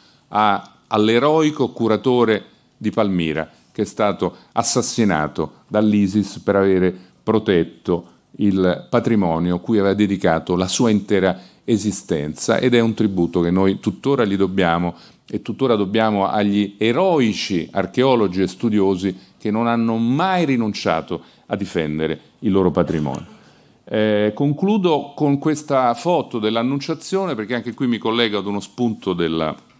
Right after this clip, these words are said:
della, dell'introduzione del sindaco, eh, Nardella, eh,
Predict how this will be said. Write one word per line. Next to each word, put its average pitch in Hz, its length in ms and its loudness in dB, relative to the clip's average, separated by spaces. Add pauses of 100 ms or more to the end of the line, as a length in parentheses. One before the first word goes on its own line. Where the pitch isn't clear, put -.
(1080)
della, 87 800 2
dell'introduzione 87 1080 0
del 87 160 -2
sindaco, 82 840 -2 (760)
eh, - 220 -12
Nardella, 90 840 0 (680)
eh, 95 680 0